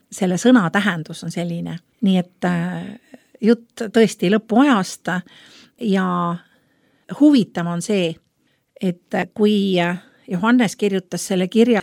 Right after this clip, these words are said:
ja kõik need seitse kirja saatis kogudustele ja siis koguduse vanem oli siis ilmselt see, kes selle kirja sai. Teda nimetati koguduse ingliks siis ja tema siis tuleb oma koguduse ette, ütleb, et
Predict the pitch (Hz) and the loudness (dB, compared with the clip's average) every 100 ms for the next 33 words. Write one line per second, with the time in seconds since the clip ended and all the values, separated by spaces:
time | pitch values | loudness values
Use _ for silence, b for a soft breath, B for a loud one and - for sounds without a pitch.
0 | 185 175 175 220 196 - 196 202 185 240 | -2 -4 0 0 0 0 -2 -2 0 0
1 | 233 170 160 190 196 175 - 277 262 214 | 2 -2 -2 -4 -4 -12 -2 0 2 0
2 | 180 - 175 165 175 170 B B B B | -2 -8 -6 -4 -6 -8 B B B B
3 | - 180 170 180 - 220 208 175 180 185 | -8 -6 -4 -4 0 0 0 -4 -4 2
4 | 247 220 175 175 170 180 - - 196 190 | 2 2 0 -6 -8 -10 -10 -6 -4 -6
5 | 170 - 220 190 165 - 175 180 208 202 | -8 -2 -2 -2 -8 -10 -10 -4 -2 -2
6 | 180 254 277 247 190 190 _ b b b | -4 -2 -2 -2 -4 -6 _ b b b
7 | - 202 208 196 185 180 165 185 208 190 | -8 0 2 2 0 -6 -12 -4 -4 -4
8 | - 214 294 349 208 190 175 - 190 180 | -2 2 2 2 0 0 -4 -8 -6 -8
9 | - _ b b b b b 247 185 233 | -12 _ b b b b b -8 2 4
10 | 247 185 180 - - b b - 202 190 | 4 2 -4 -6 -12 b b -4 0 0
11 | 175 170 - - 170 170 208 247 - 175 | 0 2 4 4 2 0 -2 -2 -4 -10
12 | 180 - 170 170 170 _ _ | -8 -10 -10 -10 -12 _ _